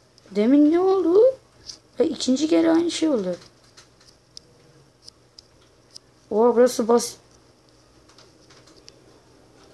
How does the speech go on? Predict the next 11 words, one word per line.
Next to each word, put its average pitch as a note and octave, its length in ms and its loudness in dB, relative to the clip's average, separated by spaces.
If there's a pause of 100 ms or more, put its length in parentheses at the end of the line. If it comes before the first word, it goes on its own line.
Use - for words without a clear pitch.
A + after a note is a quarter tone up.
(540)
tekte G3+ 360 -2
geçiyorum G#3+ 560 0
diyecektim. F#3+ 520 -6 (1120)
O F#3+ 40 -10
anımda G#3 440 0
düştüm. - 340 -12 (2250)
Oo, A#3 300 4
güzel A#3 340 0
bir C#4 60 -12
parkura A3+ 520 0
benziyor. F#3 560 -4